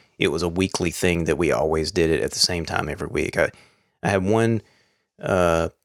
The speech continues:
podcasts I would just do with a buddy of mine. It just every now and then, I mean, we would go months without doing anything. And, um, then I had some, some that were more like audiobooks, uh, that I would read, um,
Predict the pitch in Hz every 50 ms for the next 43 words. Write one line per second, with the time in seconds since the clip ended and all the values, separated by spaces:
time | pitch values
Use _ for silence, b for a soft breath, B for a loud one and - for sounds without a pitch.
0 | _ _ - 101 95 - 98 90 87 - 90 85 87 98 147 - - - 92 85
1 | 85 82 82 82 80 - 90 90 85 87 87 87 90 82 82 82 82 80 80 -
2 | 71 80 - 85 82 - 82 82 80 82 80 80 78 78 78 78 78 80 82 85
3 | 82 82 82 80 78 - - 90 85 82 82 80 90 95 - - - - 76 -
4 | 82 82 82 80 80 80 78 80 85 - 92 92 - 85 85 b b b b b
5 | b b b b b _ - 92 92 87 85 87 85 82 80 80 78 80 82 -
6 | - _ _ _ _ _ _ _ _ _ _ _ _ _ _ _ _ _ _ _
7 | _ _ - - 110 107 104 101 98 104 101 90 - - 98 90 - - - -
8 | 113 98 95 92 90 87 87 73 92 90 90 87 85 82 82 82 80 - - 80
9 | 82 85 85 85 80 82 87 85 82 82 - - - - - - - - _ _
10 | _ _ _ _ _ _ _ - - - 95 87 85 90 85 85 85 78 73 76
11 | 85 85 82 85 82 82 80 78 - - - _ _ _ _ - 95 90 87 85
12 | 82 82 82 82 87